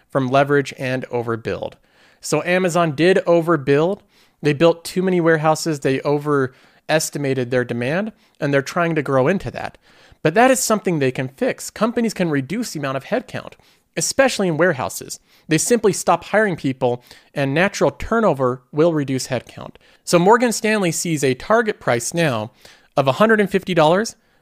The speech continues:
which represents a fifty-two percent upside. Now, my average price on Amazon is one thirty-four. So if Amazon traded up to one fifty, I'd be heavily in the green at that point, probably twelve, fifteen thousand dollars.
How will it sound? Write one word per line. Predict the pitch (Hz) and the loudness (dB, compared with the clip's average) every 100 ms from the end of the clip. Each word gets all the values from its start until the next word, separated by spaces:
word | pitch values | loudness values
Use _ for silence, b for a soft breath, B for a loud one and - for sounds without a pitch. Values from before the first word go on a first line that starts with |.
| - | -4
which | 147 | 2
represents | 175 170 165 156 151 | 2 2 2 0 -4
a | 139 | -4
fifty-two | 151 143 143 135 | -4 -4 -4 -6
percent | 131 - 117 110 | -6 -6 -6 -6
upside. | 104 - - - _ b - | -6 -8 -12 -14 _ b 0
Now, | 175 | 2
my | 202 254 | 4 4
average | 269 240 202 | 4 2 0
price | - 180 175 | 2 2 2
on | 151 | 0
Amazon | 165 196 151 127 | 2 0 0 0
is | 123 120 | 0 0
one | 127 160 | 0 0
thirty-four. | 156 156 135 123 - 190 - | 0 0 0 -2 0 0 0
So | - 135 | -2 -4
if | - | -4
Amazon | 180 226 254 240 | -4 -2 0 -2
traded | 214 - 190 175 | -2 0 0 2
up | 180 175 | 0 0
to | 151 | -2
one | 131 123 | 0 -2
fifty, | - 208 208 135 123 b b b - | 0 0 0 -6 -8 b b b -4
I'd | 151 | -2
be | 143 | -2
heavily | 123 175 180 190 | -2 0 2 2
in | 185 | 2
the | 151 | 0
green | 156 160 | 0 0
at | 170 | 0
that | 165 165 | 0 -2
point, | - 165 190 - | -4 -4 -4 -4
probably | - 156 151 | 0 2 0
twelve, | - 156 160 - | 0 2 2 0
fifteen | 156 - 156 | -8 -6 -4
thousand | 147 147 143 | 0 0 -2
dollars. | 131 131 170 196 | -2 -2 -2 -8